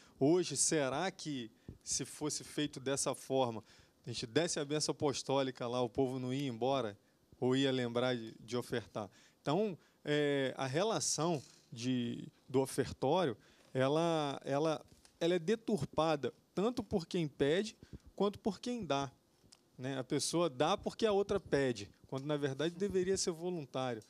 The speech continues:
né? É, é, a oferta, ela, ela é um ato de, de louvor, é um ato de amor,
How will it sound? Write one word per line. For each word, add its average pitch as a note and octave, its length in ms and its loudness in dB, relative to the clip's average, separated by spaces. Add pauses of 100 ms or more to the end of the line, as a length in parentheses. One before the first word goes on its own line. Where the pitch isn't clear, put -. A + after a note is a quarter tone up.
(300)
né? C3 320 -4
É, C3 60 -4
é, B2+ 360 -4 (200)
a C3 80 -2
oferta, F3 540 0
ela, F#3+ 440 0 (240)
ela C3+ 180 0
é D#3+ 40 2
um E3+ 200 0
ato D#3 460 0
de, C3 440 -4
de B2+ 340 -8
louvor, C#3 680 2
é C3 40 -4
um B2+ 160 -4
ato C#3+ 200 -6
de C3+ 140 -4
amor, C3+ 460 0